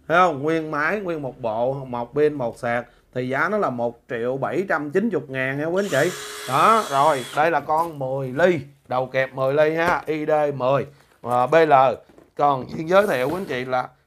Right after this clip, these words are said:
mấy anh chị thấy không? Nó khoa-, sắt dày mà nó bắn rất là nhẹ. Thì quý anh chị yên tâm rồi đó, bắn xà gồ đồ là vô tư. Mà cái đặc biệt của nó là chân pin M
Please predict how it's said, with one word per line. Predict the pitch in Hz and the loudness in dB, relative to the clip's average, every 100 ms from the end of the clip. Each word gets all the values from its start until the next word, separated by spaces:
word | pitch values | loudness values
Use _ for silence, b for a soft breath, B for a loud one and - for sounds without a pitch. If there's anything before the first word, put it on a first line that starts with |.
| _ | _
mấy | 196 | -6
anh | 185 | -4
chị | 156 | 0
thấy | 185 | 2
không? | 208 139 135 - | 2 2 -6 -16
Nó | 170 202 220 | -8 -4 -4
khoa-, | 180 165 - _ _ - | -6 -8 -12 _ _ 0
sắt | 247 247 | 0 0
dày | 156 156 156 120 | 2 2 2 -6
mà | 123 127 | -12 -10
nó | 143 | -6
bắn | 160 185 262 | -6 -6 -6
rất | 214 240 | 0 0
là | 139 | -2
nhẹ. | 120 120 123 131 - b b - | -8 -6 -4 -4 -6 b b -6
Thì | |
quý | 123 | -2
anh | 175 | -2
chị | 143 120 | -2 -4
yên | 123 160 151 | 0 -2 0
tâm | 135 139 | -4 -4
rồi | 123 | -6
đó, | 120 135 | -4 -4
bắn | 151 190 | -6 -6
xà | 127 | -6
gồ | 113 98 104 | -4 -2 -2
đồ | 104 101 | -2 -4
là | 104 | -4
vô | 98 120 123 | -4 -6 0
tư. | 131 127 b b b | 0 -2 b b b
Mà | - | 0
cái | 143 214 | 2 2
đặc | 139 - | 2 0
biệt | 143 135 | -6 -6
của | 160 | -4
nó | 208 233 | 0 2
là | 156 | 2
chân | - 202 196 190 | 2 0 0 2
pin | 196 185 | 2 2
M | 180 180 | -4 -4